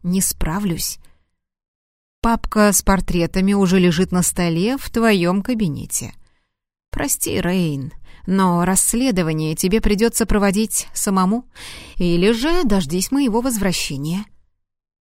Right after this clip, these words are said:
«Я не могу ждать». «Послушай, Рейн, я понимаю тебя, но я действительно должен уехать. На юге королевства кто-то лишил магии жителей целой деревни». «Что?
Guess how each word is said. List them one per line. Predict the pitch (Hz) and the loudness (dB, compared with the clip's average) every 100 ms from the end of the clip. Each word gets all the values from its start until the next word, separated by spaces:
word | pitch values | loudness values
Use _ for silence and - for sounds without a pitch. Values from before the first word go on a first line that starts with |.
| _ _ _ | _ _ _
«Я | 180 156 170 175 147 147 151 | -6 -2 0 0 0 -2 -2
не | 165 | -2
могу | 180 208 277 294 | 0 0 0 0
ждать». | 170 - - - - _ _ _ _ _ _ _ _ | -2 -4 -8 -12 -20 _ _ _ _ _ _ _ _
«Послушай, | 202 170 - - 156 143 - - 165 180 | -6 -6 -6 -6 -6 -8 -10 -6 -2 0
Рейн, | 196 175 151 143 143 | 0 0 -2 -6 -4
я | 160 220 | -2 -2
понимаю | 254 262 262 220 151 | 0 0 2 0 -2
тебя, | - 127 120 - - - | -6 -8 -10 -12 -18 -2
но | 254 | 2
я | 254 233 | 4 4
действительно | 226 - 202 214 202 226 233 202 | 2 2 2 2 4 4 4 2
должен | 160 156 156 165 | 2 0 -2 -2
уехать. | 160 160 - - - - - _ - | -4 -8 -12 -12 -12 -14 -20 _ -2
На | 175 170 | 0 2
юге | 190 175 180 | 2 2 0
королевства | 185 180 175 190 - 185 202 | 2 2 2 0 -2 -2 -2
кто-то | - 208 196 | 0 0 2
лишил | 202 190 202 190 | 2 4 4 4
магии | 185 202 208 226 | 4 4 2 2
жителей | 180 202 - 220 220 | 2 0 0 -2 -2
целой | - 165 175 | -2 0 0
деревни». | 170 185 180 196 170 - _ _ _ _ _ _ _ _ _ | 0 0 0 -4 -8 -12 _ _ _ _ _ _ _ _ _
«Что? | - - - 156 165 | -14 -10 -10 -6 -6